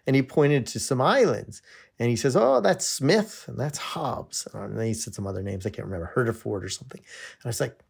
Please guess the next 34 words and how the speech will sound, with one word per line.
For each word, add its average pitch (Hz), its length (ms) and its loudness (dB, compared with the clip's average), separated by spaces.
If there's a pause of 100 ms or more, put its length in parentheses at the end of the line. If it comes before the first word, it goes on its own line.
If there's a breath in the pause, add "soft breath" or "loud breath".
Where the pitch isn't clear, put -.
(180)
"God, 208 180 -2
those 175 160 6
are 135 100 6
such - 240 0
weird 113 540 2
English 147 280 2
sounding 110 380 0
names 139 380 4
for - 100 -8
the 104 60 -4
<laughs> 131 100 6
middle 135 160 2
of 110 140 0 (360)
Patagonia." 127 720 4 (180)
And - 80 -14
I - 40 -8
was 151 120 -10
like, - 160 -16
"God, 92 100 -12
they - 60 -6
sound - 220 -4
kind 123 100 0
of 110 80 -2
familiar." 151 240 4
And 127 100 6
I 123 60 8
had 127 120 4
brought 156 220 6
with 139 120 4
me 123 100 4
some 123 220 2
of 117 60 2
the 113 60 2
journals, 117 600 2